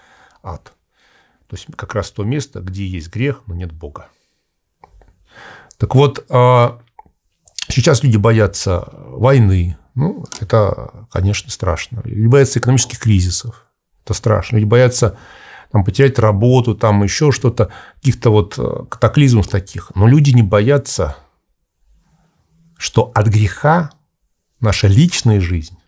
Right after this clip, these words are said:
или общественная жизнь, государственная, национальная, как хотите, общемировая, станет страшной,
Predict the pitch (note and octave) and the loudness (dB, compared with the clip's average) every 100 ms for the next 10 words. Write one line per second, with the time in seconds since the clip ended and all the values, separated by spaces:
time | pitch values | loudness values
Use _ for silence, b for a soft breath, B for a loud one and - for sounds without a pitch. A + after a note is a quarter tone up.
0 | _ _ _ _ _ _ _ _ _ _ | _ _ _ _ _ _ _ _ _ _
1 | - B2 G#2 E2+ - - D3 - - A2 | 0 4 4 2 -2 -2 0 0 0 2
2 | F2+ E2 - - F2+ G#2 C3+ - F#2+ - | 2 -2 -4 -8 -2 2 2 0 -2 -2
3 | F2+ G#2 B2+ G#2+ F2 - F#2 F#2+ - F2 | 0 2 2 0 -4 -6 -6 -6 -8 -18
4 | B B B B F#2 - F#2+ F2+ G#2+ C3+ | B B B B -4 0 2 2 2 0
5 | G#2 b b b - - A2 A2+ G#2 - | 0 b b b -16 -2 2 4 2 -2
6 | _ _ _ _ _ - - _ _ _ | _ _ _ _ _ -20 -20 _ _ _
7 | _ - - G2 F2 - - | _ -8 -2 0 -2 -6 -16